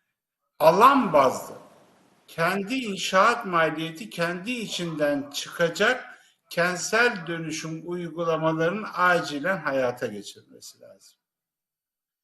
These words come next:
Hızlandırmanın tek yolu bu. Ayrıca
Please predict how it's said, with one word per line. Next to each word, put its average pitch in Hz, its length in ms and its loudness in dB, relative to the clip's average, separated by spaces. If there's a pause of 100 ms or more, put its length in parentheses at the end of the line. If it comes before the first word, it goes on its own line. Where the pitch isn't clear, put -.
(320)
Hızlandırmanın 165 800 2
tek 185 320 -4
yolu 208 320 -2
bu. 214 280 -10 (500)
Ayrıca 185 760 0